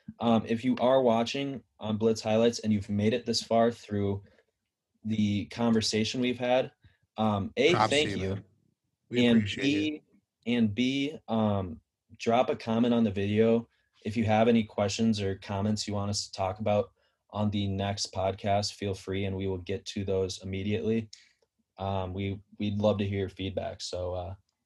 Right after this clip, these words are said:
Speaker 1: yeah,
Speaker 2: Yeah.
Speaker 1: comment below.
Speaker 2: And also, if you're listening to us on any other platform, go subscribe to Blitz Highlights. It's a great YouTube account. I don't post very often, but I do my best.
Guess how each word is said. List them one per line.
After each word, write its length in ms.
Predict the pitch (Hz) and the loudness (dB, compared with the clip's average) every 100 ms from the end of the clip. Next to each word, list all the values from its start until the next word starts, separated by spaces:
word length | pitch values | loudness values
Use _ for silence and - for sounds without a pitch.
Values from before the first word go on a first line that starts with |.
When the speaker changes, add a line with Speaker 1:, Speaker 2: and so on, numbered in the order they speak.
| _ _ _ | _ _ _
Speaker 1:
yeah, 180 | 98 117 240 | -2 2 4
Speaker 2:
Yeah. 200 | 120 110 | 2 0
Speaker 1:
comment 260 | 107 107 | -6 -6
below. 280 | 101 107 98 - | -2 -2 -2 0
Speaker 2:
And 80 | 226 | 2
also, 240 | 233 208 | 4 4
if 60 | 185 | 6
you're 100 | 175 | 6
listening 280 | 175 185 | 4 0
to 20 | 175 | -4
us 120 | 151 | -2
on 80 | 143 | -2
any 120 | 165 | 0
other 160 | 160 | -2
platform, 500 | 151 170 165 175 170 | 0 0 0 -4 -8
go 140 | 139 165 | -6 -6
subscribe 500 | - 151 - 175 151 | -4 -2 4 4 4
to 60 | 113 | 2
Blitz 300 | 127 135 - | 0 -2 2
Highlights. 440 | 127 131 131 - | 2 4 2 -2
It's 120 | - | -12
a 40 | 101 | -6
great 300 | 107 117 117 | -2 0 2
YouTube 320 | 127 - 117 | 0 0 -2
account. 320 | 113 123 120 | 0 0 2
I 60 | 110 | 4
don't 140 | 127 | 4
post 260 | 135 131 - | 4 2 4
very 180 | 117 127 | 4 6
often, 540 | 120 123 127 131 120 131 | 6 4 2 0 -2 -4
but 180 | 107 - | -4 -4
I 80 | 110 | -4
do 120 | 110 127 | -2 0
my 100 | 120 | 2
best. 420 | 101 - - | 0 -2 -10